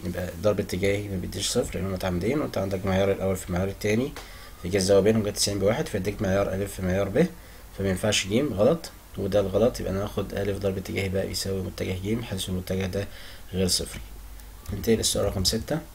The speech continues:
يقول لي: إذا كان اتنين س زائد ستة ص ناقص سبعة وعشرين في عين ضرب اتجاهي متجه س زائد لام ص زائد م عين بيساوي متجه صفر، فإن اتنين لام م بيساوي نقط. هنا يا شباب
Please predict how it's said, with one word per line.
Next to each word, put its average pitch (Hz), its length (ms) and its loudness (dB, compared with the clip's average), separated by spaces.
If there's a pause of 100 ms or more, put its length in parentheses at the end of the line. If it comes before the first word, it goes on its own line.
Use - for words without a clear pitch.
(280)
يقول 101 160 0
لي: 101 100 -2
إذا 95 160 -2
كان 98 400 2 (600)
اتنين 101 280 -2
س - 160 2 (2500)
زائد 92 160 0
ستة 110 300 2
ص - 140 2
ناقص - 360 2
سبعة 95 220 4
وعشرين 92 580 0
في - 140 -6
عين 107 220 2
ضرب 101 160 0
اتجاهي 95 540 -2
متجه 92 440 -2 (340)
س - 180 -2
زائد 92 540 0 (600)
لام 101 200 2
ص - 160 4
زائد 92 400 -2
م 95 120 2
عين 98 140 0
بيساوي 95 280 0
متجه 98 260 -2
صفر، 113 360 -2
فإن - 300 -2
اتنين 98 460 -2
لام 95 320 0
م 95 200 -2
بيساوي 95 400 -2
نقط. - 320 -6 (600)
هنا 107 100 2
يا 107 40 4
شباب 110 360 4